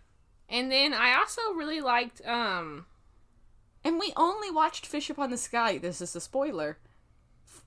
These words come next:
Speaker 2: the second time for the dra-, for this podcast.
Speaker 1: Right.
Speaker 2: So, because of me,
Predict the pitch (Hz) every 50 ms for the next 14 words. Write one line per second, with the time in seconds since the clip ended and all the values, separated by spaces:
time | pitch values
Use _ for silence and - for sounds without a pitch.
0 | - - - - 208 208 196 - - 285 285 285 233 220 - 226 214 196 190 190
1 | 190 190 - 220 214 208 190 175 165 190 185 190 - - - - 220 214 208 190
2 | 190 190 - - - 196 202 202 196 - 185 131 - - - - - - - 196
3 | 185 170 156 143 143 - - - - - - - - - - 208 233 240 208 165
4 | 143 151 165 - - - - - - - - - _ _ - _ - - _ -
5 | - - - - - - - - 196 - 208 202 180 - 180 170 - - 180 208
6 | 277 370 427 381 190 135 -